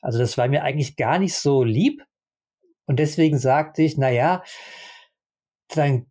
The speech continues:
geht doch erst mal los und sammelt all die anderen Autoren ein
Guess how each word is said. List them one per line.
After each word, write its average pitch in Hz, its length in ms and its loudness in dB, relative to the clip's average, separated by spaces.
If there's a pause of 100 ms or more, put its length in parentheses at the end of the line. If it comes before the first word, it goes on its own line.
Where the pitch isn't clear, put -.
geht 160 200 0
doch 170 120 0
erst 147 260 -2
mal 139 180 2
los 175 460 0
und 180 180 0
sammelt 151 440 0
all 135 180 2
die 147 220 0
anderen 139 420 0
Autoren 117 560 0
ein 123 380 -2